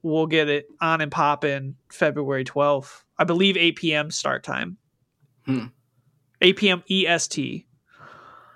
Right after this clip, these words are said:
Speaker 2: So Sunday, there is
Speaker 1: It's gonna be wild.
Speaker 2: there is a
Speaker 1: <laughs>
Speaker 2: possibility that I actually charge my Go Plus Plus
Speaker 1: Uh-huh.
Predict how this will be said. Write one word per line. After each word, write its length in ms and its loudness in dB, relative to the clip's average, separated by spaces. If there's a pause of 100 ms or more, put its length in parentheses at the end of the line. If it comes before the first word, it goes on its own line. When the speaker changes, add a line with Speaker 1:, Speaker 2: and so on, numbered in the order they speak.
(160)
Speaker 2:
So 720 4 (1500)
Sunday, 1000 2 (1500)
there 360 4
is 420 8
Speaker 1:
It's 160 6
gonna 220 8
be 160 0
wild. 680 4
Speaker 2:
there 220 8
is 160 8
a 80 8
Speaker 1:
<laughs> 80 -2
Speaker 2:
possibility 1000 4 (1200)
that 120 6
I 120 8
actually 540 4
charge 560 2
my 120 4
Go 360 2 (100)
Plus 320 4
Plus 520 -2
Speaker 1:
Uh-huh. 520 8